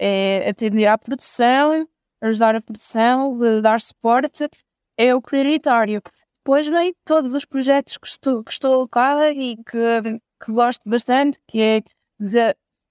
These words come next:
tornar cada vez mais, no-, na engenharia não é só dar suporte à produção, é olhar também para dentro da, da, da nossa área e perceber como é que tornamos o nosso processo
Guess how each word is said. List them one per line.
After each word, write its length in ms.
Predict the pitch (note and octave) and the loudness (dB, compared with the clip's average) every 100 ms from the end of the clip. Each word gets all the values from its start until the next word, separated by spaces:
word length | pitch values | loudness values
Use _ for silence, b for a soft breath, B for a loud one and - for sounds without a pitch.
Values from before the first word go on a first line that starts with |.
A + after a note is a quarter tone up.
| _ | _
tornar 440 | B3 B3+ C4 B3+ | -2 2 2 0
cada 260 | - B3+ C4 | -2 -2 -2
vez 280 | B3 B3+ B3 | -2 -2 0
mais, 340 | B3+ B3 B3 - _ _ | 2 2 -2 -8 _ _
no-, 240 | A3+ A#3+ - | 0 0 0
na 240 | A3+ A#3+ B3+ | -2 0 0
engenharia 500 | C4+ C4 C4 C4+ C#4+ | 0 0 0 2 2
não 160 | C#4+ | 2
é 80 | C#4 | 2
só 420 | C#4+ - D4 C#4 C#4 _ _ | -2 0 2 2 -2 _ _
dar 240 | G#3 C4+ C4+ | -2 0 0
suporte 340 | - C4 B3+ | -4 -2 0
à 60 | C4 | -2
produção, 540 | B3+ - - C#4+ C4 | -4 -10 -2 0 2
é 120 | G#3 G3+ _ _ _ _ | 0 -2 _ _ _ _
olhar 300 | A#3 A#3 B3+ | 2 4 2
também 360 | - C4+ C4 C4 | 0 2 2 0
para 220 | B3+ A#3+ | 0 0
dentro 480 | A#3 A#3 C#4 D4 C4+ | 2 0 0 -4 -2
da, 300 | A#3 G#3+ A3 | -2 -2 -4
da, 420 | G#3+ A3 G#3 G#3 | -2 0 0 0
da 260 | G3+ A3 G#3+ | 0 2 2
nossa 420 | G#3+ A3+ - G#3+ | 2 0 0 0
área 460 | G#3+ A3 B3 C#4+ D4+ _ _ | 2 2 2 0 -2 _ _
e 80 | B3 | -12
perceber 380 | - - C4+ - | -12 -4 -4 -2
como 220 | C#4+ C#4 | 2 2
é 100 | C4+ | 0
que 180 | - - | -6 -8
tornamos 460 | C4 C4 C4 C4 | 0 2 4 2
o 80 | C4 | 2
nosso 260 | C4 C4 _ | 2 0 _
processo 680 | - - B3+ C4+ - C#4+ | -16 0 0 0 -2 -4